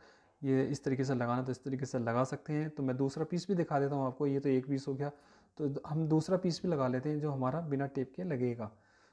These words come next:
तो इस तरीके से आपको बिना टेप के, जैसे हमारी पीवीसी, जो पीवीसी टेप लगानी है, जिसमें हम मार्कर टेप नहीं लगाते, तो आप इस तरीके से दोनों पी-, देख सकते हैं हमारा दूसरा पीस भी इस तरीके से ही हमारा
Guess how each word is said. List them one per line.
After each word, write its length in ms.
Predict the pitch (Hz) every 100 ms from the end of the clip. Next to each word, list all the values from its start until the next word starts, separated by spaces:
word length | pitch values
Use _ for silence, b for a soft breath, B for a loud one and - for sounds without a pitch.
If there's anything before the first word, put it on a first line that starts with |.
| b
तो 140 | 185 -
इस 160 | 165 -
तरीके 220 | 175 160
से 120 | 160
आपको 180 | 139 156
बिना 200 | 143 143
टेप 240 | 139 139 139
के, 140 | 180 214 _ _ -
जैसे 200 | 135 135
हमारी 240 | 131 135
पीवीसी, 440 | 135 160 156 151 160
जो 200 | 151 139
पीवीसी 360 | 139 151 147 156
टेप 180 | 147
लगानी 220 | 139 131 143
है, 60 |
जिसमें 240 | 147 165 170
हम 100 | 160 151
मार्कर 300 | 135 135 147
टेप 200 | 147 147
नहीं 160 | 151 175
लगाते, 440 | 165 131 135 139 - b b b _
तो 60 | -
आप 200 | 135 147 143
इस 120 | -
तरीके 220 | 131 131
से 140 | 131 156
दोनों 260 | 143 143
पी-, 180 | 135 - _ _
देख 220 | 151 127 -
सकते 220 | 131 156
हैं 60 | 151
हमारा 220 | 143 143
दूसरा 260 | 135 139
पीस 180 | 139 147
भी 60 | 180
इस 120 | 160
तरीके 220 | 151 135
से 120 | 139 170
ही 60 |
हमारा 300 | 165 151 190